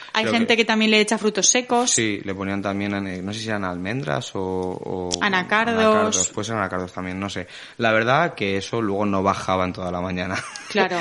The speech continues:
Speaker 2: <laughs> Y además estábamos en la montaña que teníamos que andar y era como, "Guau, prefiero un café con leche y luego ya comeremos cuando lleguemos". Pero bien, pues yo con todo esto de la receta también he estado pensando y creo que,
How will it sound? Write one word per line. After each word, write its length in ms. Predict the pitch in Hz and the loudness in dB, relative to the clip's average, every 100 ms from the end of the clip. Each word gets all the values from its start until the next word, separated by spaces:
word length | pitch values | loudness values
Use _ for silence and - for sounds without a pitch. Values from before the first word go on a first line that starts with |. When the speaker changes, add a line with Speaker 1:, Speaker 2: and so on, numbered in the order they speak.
| - | 0
Speaker 2:
<laughs> 160 | 247 - | 0 2
Y 120 | 135 | 2
además 320 | 110 101 107 | 2 2 -2
estábamos 300 | 107 107 107 | 0 2 2
en 40 | 113 | 2
la 60 | |
montaña 320 | 104 104 117 101 | 0 2 2 2
que 60 | |
teníamos 280 | 95 98 98 | 2 0 -2
que 80 | - | 0
andar 320 | 101 101 110 | 0 2 2
y 120 | 117 | 2
era 180 | 101 98 | 2 0
como, 260 | 98 92 90 | 0 -4 -2
"Guau, 280 | 98 95 92 - - - | 0 -2 -6 -12 -12 -8
prefiero 320 | 107 104 113 | -2 2 4
un 80 | 123 | 4
café 220 | 120 127 | 2 0
con 160 | 120 110 | 0 2
leche 220 | 117 143 | 2 2
y 20 | |
luego 240 | 120 107 107 | 2 2 2
ya 120 | 98 | 2
comeremos 420 | 98 95 95 101 | 0 -2 -2 -4
cuando 220 | 113 104 95 | -4 -4 -4
lleguemos". 380 | 92 92 90 - | -4 -6 -8 -6
Pero 180 | 98 | -2
bien, 220 | 95 95 - - - - - | -2 -2 -6 -16 -16 -16 -2
pues 160 | 117 | 0
yo 80 | 127 | 2
con 120 | 170 | 2
todo 120 | 156 | 2
esto 180 | 160 160 | 2 2
de 80 | 156 | 2
la 100 | 147 | 2
receta 420 | 127 127 156 156 | 0 -2 0 0
también 320 | 151 110 123 143 | 0 0 2 0
he 60 | |
estado 260 | 135 131 120 | 0 -2 -2
pensando 500 | 113 110 147 151 151 | -4 -2 -2 0 -2
y 120 | 120 | -4
creo 220 | 110 131 | -2 -2
que, 320 | 135 131 120 | 0 -2 -2